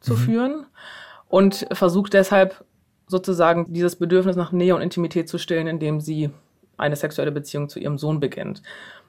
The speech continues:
Speaker 1: Dann gibt es natürlich sadistische Motive, das heißt Frauen, die einfach Spaß daran haben oder Freude daran haben, Kinder zu quälen.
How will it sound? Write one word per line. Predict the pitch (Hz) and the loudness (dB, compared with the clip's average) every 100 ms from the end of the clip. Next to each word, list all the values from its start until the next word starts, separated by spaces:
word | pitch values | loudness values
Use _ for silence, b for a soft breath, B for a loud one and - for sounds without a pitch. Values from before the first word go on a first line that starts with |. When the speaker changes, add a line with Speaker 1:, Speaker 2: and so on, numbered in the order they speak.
| B | B
Speaker 1:
Dann | 165 165 | -4 -2
gibt | 180 196 | 0 0
es | 196 | 0
natürlich | 175 170 185 175 175 - | 0 0 0 0 -2 -2
sadistische | 147 147 196 214 - | -2 0 -2 -4 -2
Motive, | 202 196 202 208 190 | 0 0 0 -2 0
das | 170 165 | 0 -2
heißt | 156 156 | -4 -4
Frauen, | - 151 165 | -2 0 0
die | 156 151 | -4 -4
einfach | - 143 151 147 - - _ _ | -4 -4 -6 -6 -10 -16 _ _
Spaß | - - 160 160 | -10 -2 -2 -2
daran | 165 160 156 | -4 -4 -4
haben | 160 156 | -6 -4
oder | 147 | -6
Freude | 147 151 160 165 | -4 0 0 0
daran | 160 160 151 | -2 -2 0
haben, | 151 147 151 | 0 0 -4
Kinder | 160 156 151 | -6 -4 -4
zu | - | -6
quälen. | - 143 147 170 277 | -8 -2 0 0 -2